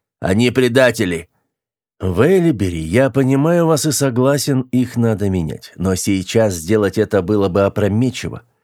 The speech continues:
Во-первых, нет подходящих кандидатур им на замену. Во-вторых, это может вызвать не только саботаж, но и открытое противодействие.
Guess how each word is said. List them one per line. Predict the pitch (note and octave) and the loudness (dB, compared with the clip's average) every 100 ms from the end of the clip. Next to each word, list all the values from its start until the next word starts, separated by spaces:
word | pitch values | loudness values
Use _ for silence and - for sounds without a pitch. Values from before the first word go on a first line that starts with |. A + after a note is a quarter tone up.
| _ | _
Во-первых, | F2 A2 C#3+ F#3+ F3+ D#3+ - | 0 2 4 2 2 0 0
нет | F3+ - | 0 0
подходящих | D#3 - D3 D3+ D3+ B2+ | -4 -2 0 0 0 -2
кандидатур | C#3+ B2+ A#2 B2 A#2 C#3 A2+ | 0 0 0 0 0 0 0
им | - G#2+ | 0 0
на | G2 | 0
замену. | F2+ F2+ D2 A#1 - _ _ - | 0 -2 -2 -6 -12 _ _ -4
Во-вторых, | F#2+ G2 G#2 A#2+ A#2+ | -2 2 2 2 0
это | A#2 A#2+ | 0 2
может | A2+ A#2 B2+ A#2 | 2 0 -2 -2
вызвать | B2 G#2+ A2+ C3 | -2 0 0 0
не | A#2+ | -2
только | A#2 D3+ F3 F#3 | 0 -2 0 -4
саботаж, | - C#3+ C3 G#2+ F2+ F#2+ | -2 0 2 2 0 0
но | G2 | 0
и | G#2 | 2
открытое | F#2+ - A2 G#2 G#2 G2 | 0 0 -4 0 0 0
противодействие. | G#2+ G2+ G2+ F#2+ F2+ C3 C3+ - - | 0 0 0 0 0 -2 -4 -6 -8